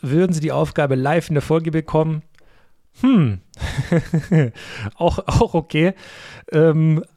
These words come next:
dass ich ein Herzchen hingeschrieben habe, kann ich mich jetzt gar nicht mehr dran erinnern, aber muss wohl so sein. Ich glaube nicht, dass Christian jemals in seinem Leben lügen würde oder es bereits getan hat.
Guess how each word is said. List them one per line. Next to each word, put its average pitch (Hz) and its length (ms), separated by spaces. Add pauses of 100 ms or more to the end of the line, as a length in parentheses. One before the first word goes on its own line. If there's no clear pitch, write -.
dass 170 180
ich 175 120
ein 156 60
Herzchen 180 400
hingeschrieben 180 520
habe, 160 160
kann 214 220
ich 220 140
mich 202 60
jetzt - 140
gar 180 160
nicht 190 140
mehr 165 80
dran 156 200
erinnern, 196 400
aber 165 280
muss 180 400
wohl 180 220
so 170 100
sein. 156 400
Ich 165 140
glaube 151 400
nicht, 151 200
dass 135 200
Christian 131 400
jemals 131 340
in 123 80
seinem 117 180
Leben 120 300
lügen 165 400
würde 151 280
oder 139 200
es 127 120
bereits 120 380
getan 127 400
hat. 127 160